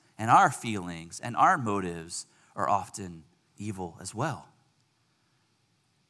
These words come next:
And as we have received an extreme amount of mercy,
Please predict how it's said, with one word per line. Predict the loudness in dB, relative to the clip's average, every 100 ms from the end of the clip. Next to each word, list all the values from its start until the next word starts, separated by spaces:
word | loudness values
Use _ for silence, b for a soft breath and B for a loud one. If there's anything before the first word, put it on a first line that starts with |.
| _ _ _ _ _ _ _ _ _ _ _ _ _ _ _ _ _ _ _ _ _ _ _ -12
And | -2
as | 0 2
we | 2 2
have | 6 6 4
received | 0 0 0 -2 -4 -6 -14 b b b
an | -4
extreme | 2 4 6 4 4 2 0
amount | -2 4 6 4 2
of | -6
mercy, | -2 -2 -2 -4 -4